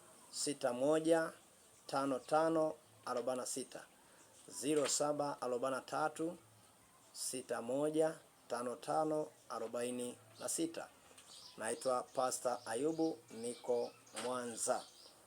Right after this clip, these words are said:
Nataka nikupe kitu ambacho kitakachokusaidia, japo nitatumia dakika chache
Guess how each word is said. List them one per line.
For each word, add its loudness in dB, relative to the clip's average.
Nataka 6
nikupe 6
kitu 2
ambacho 6
kitakachokusaidia, 2
japo 0
nitatumia 0
dakika -4
chache 0